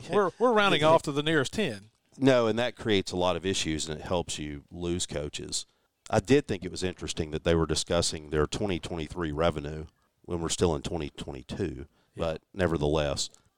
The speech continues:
Speaker 1: that's all that's about. And unfortunately, we live in a world now where it's gonna be very difficult to believe anything that anybody says about N I L, because I can tell you from experience, most of it is garbage. Most of it is absolutely, positively not true.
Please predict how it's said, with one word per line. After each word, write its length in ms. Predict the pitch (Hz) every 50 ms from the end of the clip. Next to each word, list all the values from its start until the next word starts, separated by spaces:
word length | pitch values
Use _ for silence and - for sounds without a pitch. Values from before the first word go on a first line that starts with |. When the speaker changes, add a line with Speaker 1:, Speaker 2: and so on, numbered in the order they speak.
| _ _
Speaker 1:
that's 320 | 110 117 160 180 - -
all 260 | 143 110 107 110 98
that's 260 | 87 90 87 87 - -
about. 340 | 80 - 85 85 87 92
And 140 | 101 101 107
unfortunately, 680 | 110 107 101 - 139 160 170 - - 123 85 101 98 92
we 200 | 90 92 107 113
live 220 | 104 101 101 95
in 60 | 92
a 60 | 90 85
world 360 | 78 87 90 87 85 82 82
now 280 | 85 85 85 82 80 78
where 280 | 80 85 85 87 82
it's 140 | 82 82 -
gonna 140 | - 101 87
be 80 | 82 82
very 220 | 76 80 85 85 80
difficult 440 | 73 85 78 - - - 78 71 -
to 40 | -
believe 340 | - 82 82 80 76 71 - -
anything 640 | 123 123 127 120 104 82 - 82 76 73 73 78 - _ _ _ _ _ _
that 160 | - 95 92 -
anybody 540 | - 123 131 135 127 110 107 101 98 92 85
says 480 | 78 - - 85 80 78 78 78 73 82
about 360 | 87 80 78 87 85 85 -
N 120 | 92 90 85
I 200 | 80 78 73 71
L, 260 | 67 69 69 76 - _ _ _ _ _
because 280 | 104 95 - 110 98 95
I 100 | 104 98
can 160 | - 117 113
tell 160 | - - 113 113
you 140 | 113 110
from 180 | - - 92 87
experience, 540 | 85 - - - - 85 85 85 78 - -
most 340 | 90 95 98 98 - - -
of 160 | 78 78 73
it 120 | 73 71 - _ _ _ _ _
is 180 | 90 92 82 -
garbage. 600 | - 82 73 73 67 64 - 73 - - - - - _ _ _ _ -
Most 280 | 107 113 120 - -
of 100 | 120 107
it 60 | 92 87
is 140 | 85 82 - - _ -
absolutely, 800 | 123 135 151 147 - - - 151 123 110 101 95 82 92 92 90
positively 800 | - - - 120 123 117 - 110 - - 95 90 82 85 80 78
not 260 | 80 78 76 71 -
true. 400 | - - 151 147 107 78 69